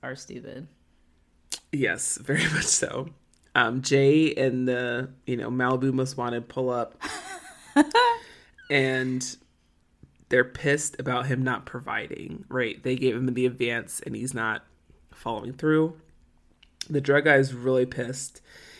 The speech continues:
Speaker 2: And I think at this point, J T, um, is, like, trying to explain himself, but the guy just, like, hits him. You know, he's like, "Where's my drugs?" You know, like,
Speaker 1: He's like,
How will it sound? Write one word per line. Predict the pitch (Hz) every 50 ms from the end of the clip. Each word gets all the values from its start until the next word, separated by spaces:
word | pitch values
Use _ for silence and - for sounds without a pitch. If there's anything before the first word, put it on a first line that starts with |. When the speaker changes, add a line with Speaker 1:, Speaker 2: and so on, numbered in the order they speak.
| - - _ -
Speaker 2:
And | - 131 131 127 127 127 127 127 127 127 -
I | 135
think | 139 143 151
at | 143 147
this | 147 151 151
point, | - 185 180 175 - 143 135
J | - 135 139 139
T, | 139 - - 135 135 131 127 127 123 123 127 127 - - - - _ _ -
um, | - 123 120 120 120 120 120 120 113 113 113 113 - - -
is, | 131 123 127
like, | - 117 117 113 - - - _ _ -
trying | - - 143 139 139 135
to | 135
explain | 135 135 - 123 120 123
himself, | 127 131 - 131 120 127 131 -
but | - 127 -
the | - 127
guy | - 135 120 120 123 123
just, | 123 131 139 139 -
like, | 127 117 107 -
hits | - - 139 110 - - -
him. | 113 110 110 117 151 151 151 - _ _ _ _ _ _ _ _ _ _ _ _ _ _ _ _ _ -
You | 127 123
know, | 110 98 78 71 - 135 135 - _ _ _ _ _
he's | - 139 127 -
like, | 107 101 - _ -
"Where's | - 170 190 196 180 185 180 -
my | 196 180 165 160
drugs?" | 156 156 - 160 165 156 139 127 80 - - - - - - _ _ _ -
You | 139 139 135
know, | 135 127 127 127 127 127 131 -
like, | - 123 117 113 113 -
Speaker 1:
He's | - - -
like, | 185 -